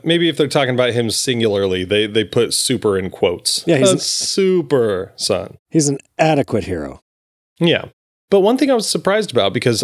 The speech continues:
Speaker 1: I don't really care for Damian Wayne. I think he's insufferable. But this trailer was actually really cool. Um, it looks like they're doing that, that effect that I think we've talked about in, um, in an anime that you watch,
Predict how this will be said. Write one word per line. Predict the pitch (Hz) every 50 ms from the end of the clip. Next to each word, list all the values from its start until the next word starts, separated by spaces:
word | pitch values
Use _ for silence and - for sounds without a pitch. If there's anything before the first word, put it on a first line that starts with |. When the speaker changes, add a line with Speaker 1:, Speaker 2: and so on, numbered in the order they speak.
| - - -
Speaker 1:
I | 151 180
don't | 196 220 196 151
really | 160 165 151 156 147 143 139 135 135 - -
care | - - 135 127 123 120
for | 110 - - 113 113 110 107 107 107 107
Damian | 101 104 101 110 104 104 101 104 107 107
Wayne. | 101 92 92 87 90 90 92 - _ _ _ _ _ _ _ _ _ _ _ _ _ -
I | - 113
think | 104 - 117 95
he's | 104 107 95 101
insufferable. | 104 - - - 113 101 - 107 92 95 90 92 - _ _ - - - - _ _
But | - 165 -
this | 208 190 -
trailer | - - 190 208 269 285 262 208
was | 165 151 156
actually | 196 214 214 - - 233 214
really | 175 139 - - 147 165 175 180 190 185
cool. | - - 185 220 240 233 170 110 87 - - -
Um, | - 143 143 139 131 127 113
it | 135 135
looks | 139 185 190 - -
like | 262 214
they're | - 202 160
doing | 127 - 156 156 165 165 160 147
that, | 123 131 127 123 123 120 113 - - - - -
that | - 131 113 123 120 117 117 101 - -
effect | 127 - - - - 165 160 - -
that | - 131 82
I | - 120
think | 110 - - 208 202 -
we've | 165 139 139
talked | - - 127 131 - -
about | 117 127 117 113 110 120
in, | 113 107 110
um, | 107 107 104 98 98 98
in | 85 - 104
an | 101 107
anime | - 120 123 127 120 110 104 101
that | 95 101 82
you | 101 92
watch, | 92 95 95 92 90 - -